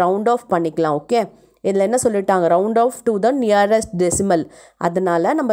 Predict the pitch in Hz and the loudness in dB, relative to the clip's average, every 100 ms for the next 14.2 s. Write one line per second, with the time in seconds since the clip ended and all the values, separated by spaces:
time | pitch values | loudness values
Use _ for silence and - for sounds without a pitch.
0 | 202 202 190 220 220 196 190 190 185 170 | 0 0 0 -4 -2 -2 -2 -4 -4 0
1 | 277 349 294 208 208 190 175 160 - 165 | 0 2 2 0 0 0 0 -4 -6 -6
2 | - - - - 220 254 214 202 190 254 | -8 -20 -20 -8 0 0 2 0 0 0
3 | 220 190 208 202 196 220 196 185 190 392 | 2 2 0 0 0 2 2 2 0 -2
4 | - 208 202 214 220 - 180 165 160 - | 0 0 0 -2 -6 -2 0 0 0 -6
5 | - _ - 185 180 247 294 208 190 180 | -16 _ -4 -2 0 0 0 0 0 2
6 | 294 466 _ - 220 214 233 202 175 175 | 0 -2 _ -2 -2 -2 0 2 0 0
7 | 170 170 175 160 151 165 151 208 269 196 | -2 0 -2 -2 -2 0 -2 -2 -2 -2
8 | 170 160 - _ _ - 233 254 240 247 | 0 -4 -4 _ _ -6 0 2 2 0
9 | 196 180 185 185 196 302 320 233 185 208 | 0 -2 -2 0 0 2 2 0 0 0
10 | 196 - 233 196 170 - 196 185 196 202 | 0 0 -2 2 0 -2 0 0 2 -2
11 | 170 233 302 220 185 170 160 156 - _ | 0 0 0 0 0 2 0 -2 -8 _
12 | _ - - 233 294 330 - _ _ 185 | _ -8 -2 0 2 -2 -6 _ _ 0
13 | 165 - - - _ 208 202 190 208 208 | 0 0 -6 -8 _ -2 -2 2 2 2
14 | - | 0